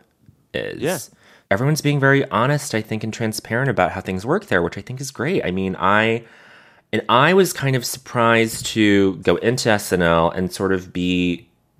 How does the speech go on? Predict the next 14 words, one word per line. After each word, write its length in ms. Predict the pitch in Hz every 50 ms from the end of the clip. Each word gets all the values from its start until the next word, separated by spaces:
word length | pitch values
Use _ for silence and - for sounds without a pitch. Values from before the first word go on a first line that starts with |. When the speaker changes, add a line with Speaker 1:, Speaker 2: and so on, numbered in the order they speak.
| _ _ _ _ _ - -
Speaker 2:
just 160 | 113 110 98
genuinely 400 | 101 107 123 139 151 151 147 135
surprised 720 | 135 - 101 - - - 110 98 95 104 110 117 107 -
and 120 | 95 90 87
comforted 500 | - - 92 95 - 87 85 82 85 80
by 440 | 85 85 85 85 82 85 85 87 - - - - - - - - _ _
internally, 840 | - 95 95 - - - - - 127 135 143 147 135 110 92 85 82 71
like, 200 | 69 85 85 -
just 200 | - 101 - 104
going 280 | 95 117 123 123 120 117
in 80 | 117
and 120 | 110 104 98
seeing, 520 | - - - - 107 120 127 123 110 92
like, 180 | 87 82 -